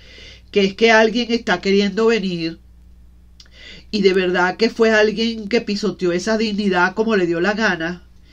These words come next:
y ahora quiere como que volver a hacer un segundo round contigo. <clears throat> Entonces, vamos a ver aquí cómo quedas tú.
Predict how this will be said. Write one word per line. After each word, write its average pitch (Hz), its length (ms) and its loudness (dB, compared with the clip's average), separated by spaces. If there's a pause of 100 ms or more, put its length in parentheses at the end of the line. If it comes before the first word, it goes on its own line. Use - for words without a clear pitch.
(240)
y 196 120 2
ahora 190 340 2
quiere 214 280 2
como 220 280 0
que 208 100 -2
volver 170 320 -2
a 185 60 0
hacer 202 240 0
un 202 100 -4
segundo 208 460 0
round 170 400 -2
contigo. 170 680 -2 (520)
<clears throat> 226 840 6
Entonces, 175 880 0 (120)
vamos 180 360 -2
a 214 80 2
ver 185 180 0
aquí 214 380 -2
cómo 196 280 0
quedas 202 320 0
tú. 151 280 -4